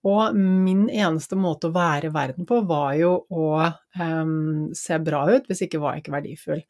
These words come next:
Min eneste måte å være i verden på var, var å være tynn, hvis ikke var jeg ikke verdifull. Og så skjønte jeg, ok, jeg lever et liv hvor jeg ikke er glad, hvor jeg ikke har det bra. Jeg skjønner at dette ikke er riktig, og så er jeg sikker på at det må finnes en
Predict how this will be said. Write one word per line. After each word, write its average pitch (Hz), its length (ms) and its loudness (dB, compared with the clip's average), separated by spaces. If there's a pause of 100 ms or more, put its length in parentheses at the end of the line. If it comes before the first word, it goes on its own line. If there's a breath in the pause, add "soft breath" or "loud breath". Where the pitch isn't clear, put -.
(380 loud breath)
Min 202 160 -2
eneste 175 320 -2
måte 151 320 -4 (160)
å 185 200 -4
være 170 360 0
i 165 60 -2
verden 156 260 -4
på 220 140 0
var, 147 340 -2
var 156 320 0
å 170 80 -2
være 160 320 0
tynn, 240 240 4
hvis 190 160 -2
ikke 165 160 -4
var 135 160 -4
jeg 151 80 -10
ikke 151 140 -4
verdifull. 160 480 -4 (680 soft breath)
Og 202 80 -2
så 233 120 -2
skjønte 185 420 2
jeg, 185 100 0
ok, - 80 -2 (160)
jeg 202 160 2
lever 170 320 0
et 190 160 -4
liv 185 160 -2
hvor 180 160 -4
jeg - 160 -8
ikke - 160 -8
er 156 80 -4
glad, 233 480 6
hvor 196 160 -4
jeg - 160 -14
ikke 170 160 -8
har 147 160 0
det 151 80 -4
bra. 185 160 8 (960)
Jeg 240 160 -4
skjønner 175 800 0
at 233 100 -4
dette 208 160 -2
ikke 208 160 0
er 208 80 0
riktig, 262 320 2 (480)
og 202 80 0
så - 80 -2
er 214 140 2
jeg - 100 -10
sikker - 400 -8
på 185 120 0
at 185 200 -2
det 190 80 2
må 160 280 0
finnes 156 320 -6
en 151 200 -6